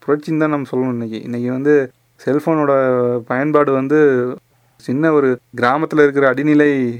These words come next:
மக்கள்கிட்ட கூட இன்னைக்கு செல்போன் இல்லாம வந்து அவங்களோட வாழ்க்கையை ஓட்ட முடியாத நிலைமைக்கு வந்துருச்சு. இது எதனால சாத்தியம் ஆச்சு அப்படின்னா,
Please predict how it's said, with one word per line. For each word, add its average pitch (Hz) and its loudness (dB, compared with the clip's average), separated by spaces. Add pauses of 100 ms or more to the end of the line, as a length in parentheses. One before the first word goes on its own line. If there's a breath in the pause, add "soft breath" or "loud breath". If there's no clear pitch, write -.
(180)
மக்கள்கிட்ட 135 0
கூட 139 4 (100)
இன்னைக்கு 127 -2
செல்போன் 143 -2
இல்லாம 135 -2 (200)
வந்து 123 -6 (280)
அவங்களோட 120 -4
வாழ்க்கையை 135 0
ஓட்ட 139 -2
முடியாத 127 -2
நிலைமைக்கு 143 0
வந்துருச்சு. 123 -6 (760)
இது 143 4
எதனால 170 6
சாத்தியம் 147 -2
ஆச்சு 131 -4
அப்படின்னா, 123 -4